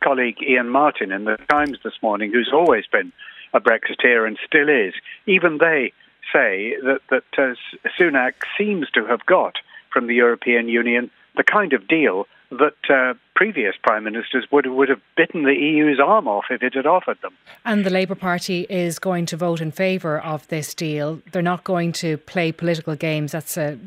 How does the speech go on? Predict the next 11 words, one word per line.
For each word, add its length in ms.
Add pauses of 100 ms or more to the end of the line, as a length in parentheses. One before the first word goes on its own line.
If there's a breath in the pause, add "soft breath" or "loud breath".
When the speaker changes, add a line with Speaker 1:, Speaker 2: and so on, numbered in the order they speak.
(140)
Speaker 2:
Keir 180
Starmer's 540
own 300
words 360
last 300
night. 220
There's 160
no 200
more 220
political 480
capital 640